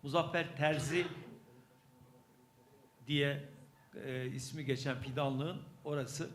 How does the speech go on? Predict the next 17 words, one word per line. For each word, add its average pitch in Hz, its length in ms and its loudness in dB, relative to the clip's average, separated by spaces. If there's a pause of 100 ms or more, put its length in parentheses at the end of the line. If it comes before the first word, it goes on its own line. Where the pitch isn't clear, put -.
(1080)
Burası 180 500 2 (180)
dört 190 280 6
yüz 143 180 -2
dönüm. 123 280 -4 (1200)
Aslında 190 720 6 (340)
birinci 185 400 4
etapta 185 760 2 (240)
bütün 196 360 0 (400)
şeyleri 165 500 0
çıktı, 151 420 -2 (720)
görüşleri 156 600 4
çıktı, - 300 -4
olurları 160 680 4
çıktı. - 360 -6
Genel 156 340 4
müdürlük 156 400 0
onayladı. 165 720 4